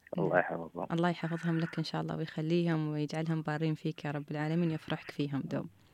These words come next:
Speaker 1: آمين، آمين.
Speaker 2: إنزين، شو
Speaker 1: جزاكم
Speaker 2: الحين،
Speaker 1: الله خير
Speaker 2: الحين
Speaker 1: على
Speaker 2: يبون هدية اليوم عن-، عقب هالكلام الطيب؟ وين بتوديهم
Speaker 1: هم
Speaker 2: الدكان؟
Speaker 1: د-، هم دوم هدايا، أي، <laughs> أي مكان نزلوا خذوا الهدايا. <laughs>
Speaker 2: ما تقصر، ما تقصر، الله يخليك لهم ويخليهم لك يا رب العالمين.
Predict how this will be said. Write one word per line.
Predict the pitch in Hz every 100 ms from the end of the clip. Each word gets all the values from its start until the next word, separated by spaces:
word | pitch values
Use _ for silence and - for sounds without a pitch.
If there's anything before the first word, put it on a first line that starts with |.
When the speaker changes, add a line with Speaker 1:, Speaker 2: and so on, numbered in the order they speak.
| - -
Speaker 1:
آمين، | - 95 95 92 90 90 82
آمين. | - -
Speaker 2:
إنزين، | 185 185 175
شو | 214
Speaker 1:
جزاكم | 226
Speaker 2:
الحين، | 214 208
Speaker 1:
الله | 196 180
خير | - 233
Speaker 2:
الحين | - 208
Speaker 1:
على | 196
Speaker 2:
يبون | 208 226
هدية | 208 196 247 247
اليوم | 180 175 160
عن-، | 151 147
عقب | 160 165
هالكلام | 160 170 160 156
الطيب؟ | - 156 156 160 - - _ 185
وين | 202
بتوديهم | 185 175 160 160 165
Speaker 1:
هم | 156 214
Speaker 2:
الدكان؟ | 226 214
Speaker 1:
د-، | - -
هم | 208 214
دوم | 214 208 185
هدايا، | 160 139 123 131 -
أي، | 156 156 151 127
<laughs> | -
أي | 160
مكان | 160 160 - 160 170 160
نزلوا | 143 156 147
خذوا | - 123 123
الهدايا. | 123 123 110 120 131 - -
<laughs> | 135 - - - - - -
Speaker 2:
ما | 175
تقصر، | 160 143 156 165
ما | 160 165
تقصر، | 165 160 160
الله | 170
يخليك | 175 - 156 160 -
لهم | 175 180
ويخليهم | 160 - 151 156 156 147
لك | 147 -
يا |
رب | 156 - -
العالمين. | 139 151 175 196